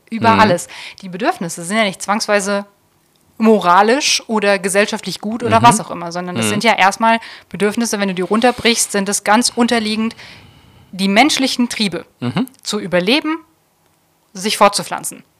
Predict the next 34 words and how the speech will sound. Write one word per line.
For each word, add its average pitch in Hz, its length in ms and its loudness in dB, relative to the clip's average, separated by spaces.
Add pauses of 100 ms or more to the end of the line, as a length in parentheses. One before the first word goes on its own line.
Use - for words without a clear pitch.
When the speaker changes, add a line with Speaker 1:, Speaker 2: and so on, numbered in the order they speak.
Speaker 2:
Mhm. 117 300 0
Speaker 1:
und 202 320 -2
einigermaßen 196 920 2 (260)
nicht 202 220 -6
genervt 180 320 -2
zu 180 100 -10
werden. 165 240 -12 (100)
Speaker 2:
Mhm. 120 240 -6 (1500)
Speaker 1:
Sich 220 200 0
auszuleben, 254 540 2
Speaker 2:
Mhm. - 140 0
Speaker 1:
ne? 233 180 2 (320)
Speaker 2:
Ja. 226 260 2 (320)
Speaker 1:
Und 202 140 0
wenn 202 120 -2
du 196 80 -6
die 311 200 0
als 262 180 2
oberste 285 360 0
Maxime 220 480 0
nimmst, 175 420 -8
das 185 120 -4
ist 226 120 -2
ja 262 140 -2
eigentlich 208 280 -2
die 277 120 -6
S-Ebene, 185 680 -4 (300)
wenn 185 140 -4
ich - 80 -10
das - 180 -8
richtig 180 260 -10
verstehe. - 420 -10 (1400)
Speaker 2:
Nee, 107 240 -6 (220)
mhm. 139 340 -10